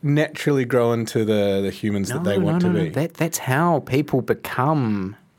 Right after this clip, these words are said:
Speaker 2: passionate about stuff. They get indoctrinated
Speaker 1: Oh,
Speaker 2: at a
Speaker 1: sure,
Speaker 2: very
Speaker 1: my,
Speaker 2: young
Speaker 1: my
Speaker 2: age.
Speaker 1: grandma literally taking me down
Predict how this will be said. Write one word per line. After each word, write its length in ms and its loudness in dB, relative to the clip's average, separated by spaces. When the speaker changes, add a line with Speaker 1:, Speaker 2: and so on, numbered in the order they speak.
Speaker 2:
passionate 440 0
about 260 0
stuff. 200 -6
They 100 -4
get 140 -4
indoctrinated 960 -2
Speaker 1:
Oh, 60 0
Speaker 2:
at 60 2
a 40 2
Speaker 1:
sure, 160 4
Speaker 2:
very 260 4
Speaker 1:
my, 100 6
Speaker 2:
young 60 2
Speaker 1:
my 60 2
Speaker 2:
age. 240 4
Speaker 1:
grandma 180 4
literally 380 2
taking 320 -2
me 60 0
down 80 0